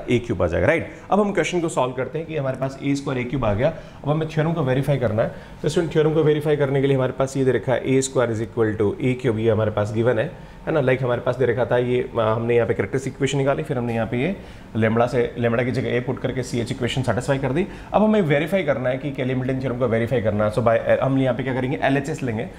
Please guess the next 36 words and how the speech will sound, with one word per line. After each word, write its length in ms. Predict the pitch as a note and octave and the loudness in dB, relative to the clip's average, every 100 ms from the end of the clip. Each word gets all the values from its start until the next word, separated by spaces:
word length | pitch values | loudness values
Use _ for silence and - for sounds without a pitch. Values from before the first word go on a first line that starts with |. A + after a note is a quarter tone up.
| - - - | -18 -8 -2
तो 60 | |
स्टूडेंट, 240 | F3 G3+ C3 | 0 2 2
एलएचएस 300 | D3+ D3+ D3+ | 0 0 -4
पकड़ते 340 | D3 C#3+ C3 | -4 -4 -4
हैं 60 | C#3 | -2
हम 60 | A#2+ | -2
लोग 120 | A#2 | -2
यहाँ 120 | A2 | -2
पे। 120 | C3+ F#3 | -2 -6
तो 100 | E3 | -6
एलएचएस 380 | - B2+ C3+ C3 | -4 -2 -4 -2
क्या 120 | C3 | -2
आएगा, 140 | A#2 | 0
ध्यान 200 | A2 A2 | 0 0
दीजिए 200 | A#2 A#2+ | 0 0
आप। 100 | D3+ - - - - - - - - - - - - - - - - | -2 -2 -14 -16 -16 -16 -16 -14 -12 -12 -12 -14 -14 -14 -12 -12 -6
So 260 | - C3 | -2 0
एलएचएस 340 | B2 B2+ C3+ C#3 | 2 2 2 0
पकड़ते 360 | A#2 G#2 G2+ A2+ | 0 0 0 0
हैं 60 | |
हम 80 | A#2+ | 0
लोग। 220 | D#3+ F3+ | -2 -4
एलएचएस 360 | C3 C3 C3+ C#3 | -2 0 0 -4
कितना 220 | D3+ - | -2 0
दे 80 | C3+ | 0
रखा 160 | C#3 C#3+ | 0 0
है 60 | |
आपको 140 | - C#3 | 0 -2
यहाँ 160 | C3 | -2
पे, 160 | B2 D#3 - - - C3+ | -2 -6 -8 -16 -6 0
ए 120 | D3 | 0
क्यूब 280 | D3 B2 A2+ - - - - - B2 | 2 -2 -2 -6 -16 -18 -16 -4 2
माइनस 420 | A2 G#2+ G#2 G#2 - - | 2 4 2 0 -8 -8
सिक्स 380 | G#3+ - - D#3 | -6 -6 -4 0
ए 160 | D3 C#3+ | 0 0
स्क्वायर 440 | - C3 G#2 G2 | -4 2 2 2